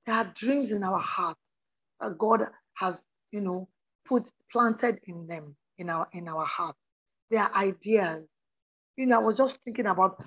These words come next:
some of the things that God has told me in past years that I've, you know, I've left, I've, I, I just left them in the cooler. I just, you know, I just felt that they were too big.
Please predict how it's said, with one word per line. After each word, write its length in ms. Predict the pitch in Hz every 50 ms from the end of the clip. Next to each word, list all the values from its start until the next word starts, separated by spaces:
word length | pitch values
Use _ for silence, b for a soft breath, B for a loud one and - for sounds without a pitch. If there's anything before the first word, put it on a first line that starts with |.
| - _ _ -
some 180 | - 294 277
of 120 | 240 202 202
the 60 | 196
things 240 | - 247 233 220 -
that 160 | 196 180 170
God 180 | 196 208 208 -
has 240 | 190 - - - - -
told 200 | 214 208 202 196 190
me 200 | 190 185 185 185 _ _ _ _ _ _ -
in 160 | 185 180 180 -
past 280 | - 208 202 - - -
years 400 | - 208 190 190 185 180 185 180 - _ _ _ _ _ _ _ -
that 100 | - 202
I've, 220 | 190 190 180 165 156 - _ _ _ _ _ _ _ _ -
you 100 | 196 180
know, 240 | 170 180 196 233 - _ _ _ _ _ _ _ _ _ _ _ _ _ _ _ _ _ -
I've 220 | 196 196 185 170 190
left, 340 | 208 214 214 208 - - - - - - _ _ _ _ _ _ _ _ _ _ _ -
I've, 120 | 196 190 -
I, 180 | 185 196 - -
I 80 | 190
just 260 | 190 240 254 247 - - _ -
left 340 | 196 208 208 196 202 _ _
them 140 | 208 196 180
in 100 | 170 160
the 80 | 165 151
cooler. 320 | - - - 208 185 175
I 120 | 165 160 170
just, 300 | 160 208 214 196 - - _ _ _
you 100 | - 202
know, 200 | 208 202 226 247 _ B B B B B B
I 120 | 202 214 196
just 260 | - 285 269 - -
felt 160 | 247 226 208
that 100 | 196 190
they 80 | 190 185
were 140 | 185 175
too 220 | 180 - - 226 190 170
big. 260 | 180 190 170 - -